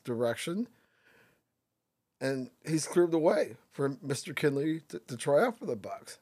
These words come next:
Not saying he's gonna make the squad, but I'm thinking, yeah, you know, there's a way for him to get a service in. I mean, I, I mean, you know, I, Rogers, you know, I was just watching, you know, uh, Football Life,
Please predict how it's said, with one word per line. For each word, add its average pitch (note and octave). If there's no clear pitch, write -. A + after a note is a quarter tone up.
Not A2
saying C3
he's C3
gonna C3+
make C#3
the C3+
squad, G3
but E3+
I'm G3
thinking, D#3+
yeah, A#2
you B2+
know, -
there's F3+
a D#3
way D#3
for C#3+
him C3
to C3
get C3+
a B2
service B2
in. A2
I A2+
mean, B2
I, C3+
I C3+
mean, C#3
you E3
know, -
I, D3+
Rogers, E3+
you E3
know, E3+
I F#3
was E3+
just D3
watching, D#3+
you C#3+
know, C3+
uh, A#2+
Football D3
Life, A#2